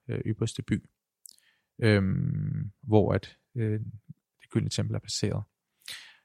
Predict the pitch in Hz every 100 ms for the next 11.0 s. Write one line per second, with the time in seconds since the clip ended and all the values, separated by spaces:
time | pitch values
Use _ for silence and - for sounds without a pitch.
0 | _ _ _ _ _ - 123 123 120 _
1 | _ _ _ _ _ _ _ - 117 117
2 | 113 - 113 - 123 - 120 113 - 117
3 | 113 113 110 - 110 110 - 104 92 -
4 | - - - - 113 107 107 113 110 107
5 | 127 120 107 107 107 _ _ - 110 104
6 | 104 - 101 - - - - 143 131 117
7 | 110 - 113 113 123 - _ - 120 110
8 | 120 127 - 117 101 _ _ _ _ _
9 | 110 107 104 101 107 _ _ - 139 110
10 | 104 101 113 - - - 110 - -